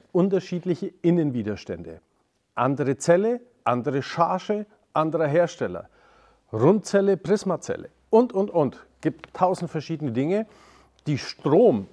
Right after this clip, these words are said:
unterschiedlich speichern und unterschiedlich abgeben. Schließt man sie parallel, werden sie unterschiedlich belastet, was sich negativ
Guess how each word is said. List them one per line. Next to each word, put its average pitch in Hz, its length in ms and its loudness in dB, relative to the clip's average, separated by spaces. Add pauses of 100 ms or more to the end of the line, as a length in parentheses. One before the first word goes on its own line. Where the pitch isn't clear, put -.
unterschiedlich 160 600 -4
speichern 160 540 -2
und 147 180 -8
unterschiedlich 147 640 -8
abgeben. 85 480 -12 (2250)
Schließt 262 460 4
man 98 320 2 (160)
sie - 220 -4
parallel, 147 720 2 (100)
werden 170 340 -2
sie 156 160 -6
unterschiedlich 202 720 -2
belastet, 170 720 -2 (480)
was 131 300 2
sich 208 320 -6
negativ 196 840 -2